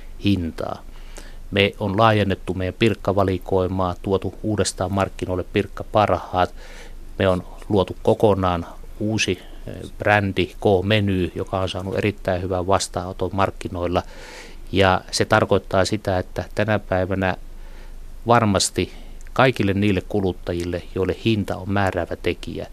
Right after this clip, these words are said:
niin meidän kaupoista löytyy myös hyvin edullinen, laadukas,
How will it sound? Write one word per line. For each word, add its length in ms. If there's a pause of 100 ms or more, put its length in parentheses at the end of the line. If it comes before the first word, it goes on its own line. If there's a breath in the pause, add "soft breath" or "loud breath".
(300 loud breath)
niin 100
meidän 260
kaupoista 640 (140)
löytyy 480
myös 340
hyvin 300
edullinen, 680
laadukas, 540